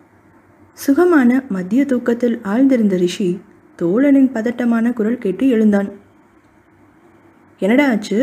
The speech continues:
உன்னோட லவ்வருக்கு யாராவது முரட்டு மாமனோட கல்யாணம் எதுவும் முடிவு செஞ்சுட்டாங்களா? உங்க ரெஜிஸ்டர் மேரேஜ்க்கு நான் சாட்சி கையெழுத்து போட வரணுமா என்ன?"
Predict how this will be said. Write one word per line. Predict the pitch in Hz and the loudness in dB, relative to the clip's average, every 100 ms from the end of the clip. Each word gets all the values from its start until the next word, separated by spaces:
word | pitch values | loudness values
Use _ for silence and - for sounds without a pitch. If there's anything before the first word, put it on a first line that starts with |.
| 311 - - _ _ - | -4 -8 -20 _ _ -4
உன்னோட | 214 202 | -2 0
லவ்வருக்கு | 185 175 208 240 | 0 -2 -2 -2
யாராவது | 240 240 233 247 | 0 0 2 2
முரட்டு | 214 196 233 | 2 0 -2
மாமனோட | 240 233 226 226 | 0 0 0 -2
கல்யாணம் | 233 202 220 240 | -2 -2 0 0
எதுவும் | 226 214 240 247 254 254 | 0 0 2 2 -2 -6
முடிவு | 190 196 | -4 -2
செஞ்சுட்டாங்களா? | 226 214 214 196 180 175 262 - - _ _ _ _ | -2 -4 -4 -4 -4 -4 -6 -10 -20 _ _ _ _
உங்க | 262 254 | 2 2
ரெஜிஸ்டர் | 185 180 226 277 | 0 -2 -2 2
மேரேஜ்க்கு | 262 254 254 - 262 | 2 2 -2 -2 -2
நான் | 214 214 | 0 -2
சாட்சி | 202 190 - | -4 -6 -6
கையெழுத்து | 262 240 214 | -4 -4 -4
போட | 214 208 | -2 0
வரணுமா | 202 196 185 247 | 0 0 0 2
என்ன?" | 330 196 | 2 0